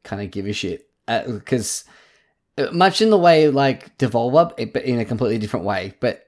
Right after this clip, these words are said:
it's, you know, Devolver fly their own flag and do their own thing. Whereas Annapurna just sort of take really interesting projects and sort of focus on those.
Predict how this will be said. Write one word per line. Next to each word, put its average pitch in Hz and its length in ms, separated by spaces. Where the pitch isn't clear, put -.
it's, - 520
you 127 100
know, 95 160
Devolver 127 720
fly 120 220
their 120 180
own 117 80
flag 104 300
and 104 100
do 110 140
their 107 220
own 104 120
thing. 98 420
Whereas 113 160
Annapurna 120 720
just - 180
sort 123 120
of 104 80
take - 340
really 117 200
interesting 120 460
projects 123 440
and 113 140
sort 110 120
of - 240
focus 110 440
on 101 200
those. 131 520